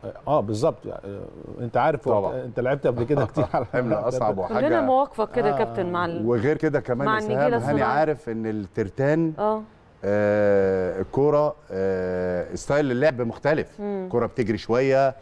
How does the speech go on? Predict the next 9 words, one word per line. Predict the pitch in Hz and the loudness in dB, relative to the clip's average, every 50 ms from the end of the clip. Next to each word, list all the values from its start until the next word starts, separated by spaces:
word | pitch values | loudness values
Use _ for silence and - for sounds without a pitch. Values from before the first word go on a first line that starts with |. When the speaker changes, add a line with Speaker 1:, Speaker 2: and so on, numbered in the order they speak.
| - - - - - - | -16 -20 -20 -20 -14 -8
Speaker 2:
آه، | 92 95 98 95 95 92 87 98 98 95 95 95 95 92 95 | -6 -2 -2 0 -2 -2 -2 -2 0 0 0 0 0 0 0
السبرنت، | 98 101 95 - - 117 117 127 135 139 117 - - 113 | 0 -2 -2 -2 0 0 2 2 0 -2 -4 -4 0 0
آه، | 107 107 101 101 98 | 2 2 4 4 4
يعني | 95 95 87 92 95 98 95 | 4 4 2 2 0 0 0
بيبقى | 92 101 90 95 | -2 -2 -4 -4
صعب | 92 - 123 127 123 107 95 | -2 0 0 0 0 0 0
قوي | 110 107 120 135 135 127 127 | 0 2 2 2 2 2 0
لأن | 117 110 101 92 92 95 95 90 | 0 0 0 -2 -2 -4 -2 0
بياخد، | 90 113 131 135 - - 117 107 104 | 2 2 2 0 0 -2 -4 -6 -6